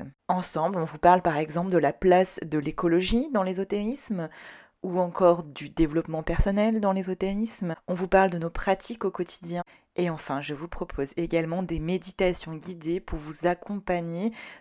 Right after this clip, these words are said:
dans votre pratique, dans votre chemin. Et Mystic Moon, c'est aussi bien plus qu'un podcast, puisque nous avons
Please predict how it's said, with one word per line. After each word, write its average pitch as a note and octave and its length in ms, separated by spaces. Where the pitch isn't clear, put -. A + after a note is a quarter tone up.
dans F#3+ 160
votre F#3+ 260
pratique, - 640
dans F#3 160
votre F3 300
chemin. D3+ 380
Et F3+ 60
Mystic F3 400
Moon, G3 220
c'est F3 160
aussi E3+ 240
bien F#3 240
plus G3+ 220
qu'un F#3 160
podcast, F#3 500
puisque - 260
nous E3 320
avons D#3 300